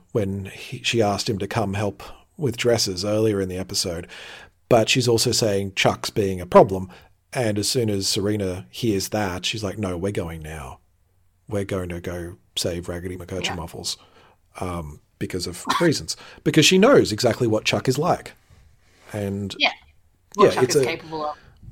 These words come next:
Speaker 1: it becomes a rescue mission to, for this. Because we have seen them so far at the party, um, with,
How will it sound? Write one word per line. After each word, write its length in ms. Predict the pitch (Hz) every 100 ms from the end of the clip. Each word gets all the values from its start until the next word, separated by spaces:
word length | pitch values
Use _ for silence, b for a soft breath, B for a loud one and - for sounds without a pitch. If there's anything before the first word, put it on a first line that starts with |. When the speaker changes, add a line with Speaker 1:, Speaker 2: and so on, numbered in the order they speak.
| -
Speaker 1:
it 100 | 156
becomes 320 | 131 120 117
a 40 | 143
rescue 360 | 190 - 107
mission 320 | 90 - - - _ - _ -
to, 380 | 107 90 87 -
for 140 | -
this. 200 | - 262 B B B B B
Because 220 | 185 190
we 80 | 196
have 200 | 214 220
seen 320 | - 143 135
them 400 | 123 110 104 98 _ -
so 320 | - 117 104
far 440 | - 95 95 92 -
at 220 | 120 101
the 80 | -
party, 500 | - 87 69 143 190 - _ _ _ _ _ _ _ _ _ - - -
um, 540 | 117 104 101 98 98 _ b b b b b b b b
with, 460 | 202 127 117 -